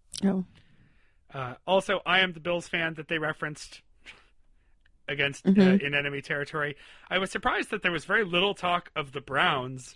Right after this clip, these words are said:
Speaker 2: in the no point conversion, considering the Browns had a great game, and it should have been a really great day for Andrew. They really didn't get into it very much.
Speaker 1: Mm-hmm.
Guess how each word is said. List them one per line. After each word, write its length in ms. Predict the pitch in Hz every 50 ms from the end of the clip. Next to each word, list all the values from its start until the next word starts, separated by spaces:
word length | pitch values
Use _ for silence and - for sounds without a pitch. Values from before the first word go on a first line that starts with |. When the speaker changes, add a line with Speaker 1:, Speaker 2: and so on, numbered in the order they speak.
| - -
Speaker 2:
in 200 | 156 147 143 135
the 80 | 135
no 120 | 131 131 135
point 240 | - 156 147 143 -
conversion, 420 | 156 143 139 151 143 131 143 139 -
considering 380 | - 156 143 - 185 180 170
the 80 | 156 143
Browns 220 | 147 175 202 185
had 100 | - 160
a 40 | 135 135
great 280 | - 135 147 - -
game, 520 | - 143 151 143 123 117 120 123 - - - - - - _ _ _ _ - - _ _ - -
and 320 | 143 147 143 135 135 139 156 -
it 60 | 147
should 140 | - 190 180
have 60 | 170 160
been 80 | 160 160
a 40 | 156
really 200 | 160 160 160 156
great 240 | - 170 165 160
day 220 | - 170 165 170 160
for 160 | - - 175
Andrew. 460 | 202 220 226 196 165 160 143 139 135 - - - -
They 100 | 196 196
really 280 | 196 208 196 196 185 175
didn't 220 | 170 165 170 165
get 120 | - 175 170
into 220 | 180 170 160 139
it 100 | 127 131
very 180 | 135 147 127 123
much. 520 | 151 143 - 160 - - - - - - _ _ _ _ _ _ _ _ _ _ _ _ _ _ _ _ _ - _ _ _ -
Speaker 1:
Mm-hmm. 240 | 202 208 214 208 220